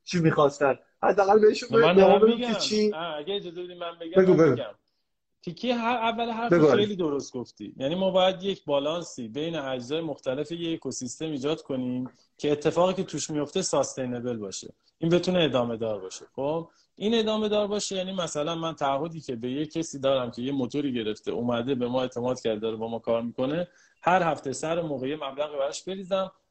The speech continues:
Speaker 2: و درآمد امسالش نسبت به پارسال همین موقع بیش از دو برابر شده باشه که ما اینو انجام می‌دیم. خب حالا ممکنه که شما بنا به هر دلیلی بگی آقا من با توجه به این وضعیتی که روغنم موتورم قیمتش انقدر بوده الان انقدره،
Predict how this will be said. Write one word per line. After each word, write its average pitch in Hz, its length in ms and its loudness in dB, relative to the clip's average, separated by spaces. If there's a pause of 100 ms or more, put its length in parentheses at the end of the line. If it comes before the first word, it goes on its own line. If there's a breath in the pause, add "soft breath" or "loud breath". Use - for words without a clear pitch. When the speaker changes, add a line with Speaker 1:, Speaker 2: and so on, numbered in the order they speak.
Speaker 2:
و 139 120 2
درآمد 143 640 0
امسالش 165 840 -2
نسبت 151 480 -2
به 139 80 0
پارسال 139 500 -2
همین 139 260 -6
موقع 139 220 -4
بیش 185 260 -6
از 175 180 2
دو 165 120 0
برابر 117 380 0
شده 101 260 -10
باشه 98 320 -12 (440)
که 147 100 -2
ما 180 120 4
اینو 190 180 0
انجام 104 440 -4
می‌دیم. 92 220 -18 (200)
خب 196 340 -2 (280 soft breath)
حالا 269 200 0
ممکنه 262 440 0
که 240 100 0
شما 208 260 0
بنا 190 260 0
به 202 80 0
هر 196 160 0
دلیلی 190 280 -6
بگی 202 240 -12
آقا 202 140 -6
من 202 220 -8
با 180 100 -4
توجه 160 360 -4
به 156 80 -16
این 156 120 -16
وضعیتی 156 440 -4
که 196 120 -6
روغنم 165 480 -4 (120)
موتورم 170 340 -6
قیمتش 170 400 -6
انقدر 185 220 -4
بوده 175 220 -2
الان 160 240 -2
انقدره، 127 440 -6